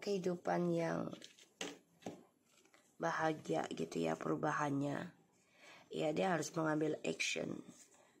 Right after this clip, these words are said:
ya di dalam beberapa minggu ini gitu. Dan dia harus bisa mendengarkan intuisinya dia sendiri ya.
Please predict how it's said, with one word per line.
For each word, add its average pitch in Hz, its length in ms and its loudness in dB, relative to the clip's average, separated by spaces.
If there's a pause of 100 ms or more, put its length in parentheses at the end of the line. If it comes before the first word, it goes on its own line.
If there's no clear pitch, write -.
(320)
ya 156 240 0
di 151 160 0
dalam 151 320 2
beberapa 151 480 0
minggu 151 400 0
ini 165 560 4
gitu. - 300 -6 (1000)
Dan 156 240 0
dia 175 220 4
harus 156 220 -2
bisa 156 340 0
mendengarkan 156 840 0 (260)
intuisinya 160 920 -2
dia 151 240 -2
sendiri 156 580 -2 (1040)
ya. 160 220 -4